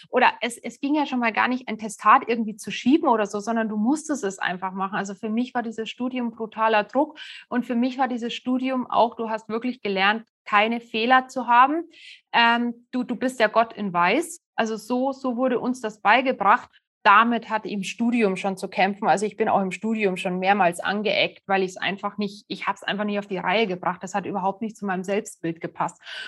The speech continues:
Und bei uns in der Praxis ist es definitiv so, Fehlerkultur, um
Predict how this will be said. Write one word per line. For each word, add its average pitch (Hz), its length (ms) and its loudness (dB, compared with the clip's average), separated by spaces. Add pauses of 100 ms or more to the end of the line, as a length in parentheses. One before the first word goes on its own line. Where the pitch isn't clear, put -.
(140)
Und 214 140 -4
bei 202 100 8
uns 247 280 4
in 254 100 -2
der 233 100 2
Praxis 226 460 -2
ist 196 140 -6
es 190 140 -8
definitiv 214 640 -4
so, 247 320 6 (500)
Fehlerkultur, 196 800 2
um - 100 -18